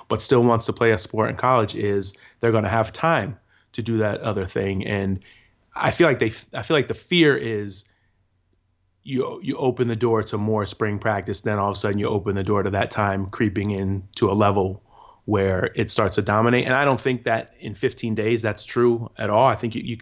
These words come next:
you can spare fifteen days in the spring. I think the Division three attitude pretty well permeates, uh, throughout the division to the point where Stag Bowl teams are taking the finals the week of the Stag Bowl,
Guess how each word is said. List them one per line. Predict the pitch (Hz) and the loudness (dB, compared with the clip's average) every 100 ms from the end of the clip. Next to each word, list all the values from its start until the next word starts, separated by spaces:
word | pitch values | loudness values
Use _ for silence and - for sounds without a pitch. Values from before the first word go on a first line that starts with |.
| - | -12
you | 113 | -12
can | 98 | -8
spare | - 110 | 0 0
fifteen | - 110 - 107 | 0 -4 -4 -2
days | 107 107 | -2 -2
in | 104 | -4
the | |
spring. | 98 - 117 113 - - - | -4 0 0 0 -6 -20 -12
I | - | -6
think | - 110 - 110 | -2 -2 -4 -4
the | 107 104 101 98 - _ _ - | 0 0 -2 -6 -14 _ _ -2
Division | 104 131 117 | 4 6 4
three | 117 117 | 4 2
attitude | 113 110 113 120 113 110 | 4 0 0 -2 -2 -6
pretty | - 190 170 | 2 4 6
well | 135 127 127 123 | 4 4 4 2
permeates, | - 127 123 120 123 - - _ - _ | 2 2 4 2 0 -4 -18 _ -20 _
uh, | 110 104 104 - _ _ | -4 -2 -4 -8 _ _
throughout | 120 120 117 113 | 4 6 6 4
the | 113 | 0
division | 110 113 113 113 | -2 0 0 -4
to | 110 | -4
the | 110 | -4
point | - 120 117 | 0 0 2
where | 117 107 104 104 - - | 4 4 4 0 -6 -8
Stag | - 101 101 | 0 2 2
Bowl | 104 107 | 2 4
teams | 113 113 | 6 6
are | 107 | 4
taking | - 107 113 | 4 4 4
the | 107 | 0
finals | - 120 135 101 95 | 2 2 2 0 -4
the | 101 | -4
week | 104 110 | -2 -2
of | |
the | 98 | -4
Stag | - 123 113 | 0 0 0
Bowl, | 92 - - | -2 -8 -10